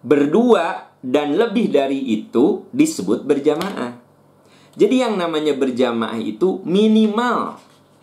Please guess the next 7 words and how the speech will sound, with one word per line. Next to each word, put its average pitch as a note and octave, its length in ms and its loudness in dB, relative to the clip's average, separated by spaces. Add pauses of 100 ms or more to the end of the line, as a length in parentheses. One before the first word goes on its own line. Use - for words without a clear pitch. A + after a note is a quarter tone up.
(200)
ya, B2+ 320 -4 (320)
berdua. C3 640 2 (480)
Ithnani, F#3+ 960 -2 (640)
berdua. C3 640 0 (480)
Fama D3+ 800 -2
fauqahuma D3+ 1300 0 (1120)
jamaah. A2+ 640 -2